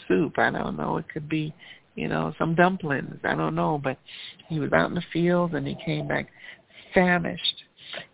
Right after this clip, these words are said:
And, um, Jacob said, "Give me your birthright." In one, you never need to, you never wanna give up your birthright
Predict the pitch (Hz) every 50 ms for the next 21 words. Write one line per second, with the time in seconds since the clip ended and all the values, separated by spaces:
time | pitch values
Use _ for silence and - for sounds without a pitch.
0 | _ - - - 143 143 143 139 143 - - - - - - 139 139 - - -
1 | _ - - - - 151 156 - - - - 180 - - 165 156 151 160 175 -
2 | - - - - 151 156 156 156 165 170 175 185 190 185 196 208 254 330 - -
3 | - 226 - - - - - - - _ _ _ _ - - _ _ - - 147
4 | 156 160 170 180 202 220 240 240 220 214 208 196 - - - - - - 156 160
5 | 165 165 175 190 202 202 208 196 190 185 180 180 175 170 - - - - 139 139
6 | - - - - - _ _ _ _ - 92 131 151 156 165 185 208 208 208 196
7 | 190 185 185 175 175 165 160 156 - 151 143 151 143 139 135 143 - - - -
8 | - - -